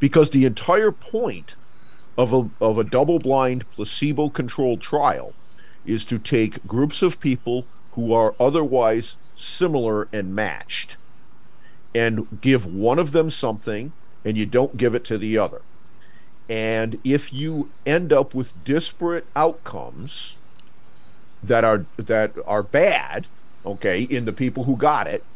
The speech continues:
either the thing you gave them caused it, or your study design is defective.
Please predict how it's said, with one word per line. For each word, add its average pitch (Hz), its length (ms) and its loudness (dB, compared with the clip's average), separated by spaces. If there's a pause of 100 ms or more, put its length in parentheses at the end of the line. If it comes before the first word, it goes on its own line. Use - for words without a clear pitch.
(580)
either 127 480 4 (320)
the 110 160 0
thing 143 260 0
you 165 140 -2
gave 156 320 4
them 151 160 0
caused 143 480 2
it, 73 160 -8 (760)
or 139 600 4 (640)
your 135 220 4
study 180 440 2
design 110 480 0
is 107 140 -4
defective. - 840 -2